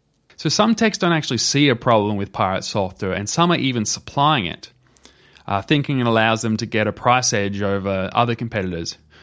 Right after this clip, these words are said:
But beyond the moral, civil, and criminal problems, and of course the client problems I mentioned before,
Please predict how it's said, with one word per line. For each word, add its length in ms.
But 160
beyond 300
the 40
moral, 460
civil, 560
and 400
criminal 440
problems, 720
and 100
of 100
course 260
the 80
client 420
problems 360
I 80
mentioned 360
before, 480